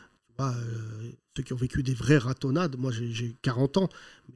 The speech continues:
les frères du dessus, euh, les frères, les frangines, tu vois. Je pense que je, tu sais, là, j'ai, on,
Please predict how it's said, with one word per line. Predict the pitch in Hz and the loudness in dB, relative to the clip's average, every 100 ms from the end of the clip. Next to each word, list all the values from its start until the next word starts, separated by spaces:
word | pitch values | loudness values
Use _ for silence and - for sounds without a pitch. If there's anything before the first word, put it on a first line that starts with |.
| - | -4
les | 131 | -2
frères | - 147 123 | 0 0 0
du | 117 | -2
dessus, | - - 175 180 139 | -4 0 2 2 2
euh, | 117 117 117 | 0 -4 -2
les | 127 | -2
frères, | - 143 | -2 0
les | 123 | 0
frangines, | 120 143 156 240 208 | 2 6 8 8 6
tu | - | 2
vois. | 135 170 - _ _ _ _ - | -2 -2 -4 _ _ _ _ -10
Je | 131 | -8
pense | 127 165 170 - | 0 6 6 6
que | 139 131 127 127 | 0 2 2 -2
je, | 120 120 117 113 _ _ 117 _ _ _ _ _ _ _ _ _ - | -4 -6 -8 -10 _ _ _ _ _ _ _ _ _ _ _ _ -8
tu | 131 | -2
sais, | - 180 | 4 6
là, | 175 | 8
j'ai, | - 151 | 6 4
on, | 131 | 2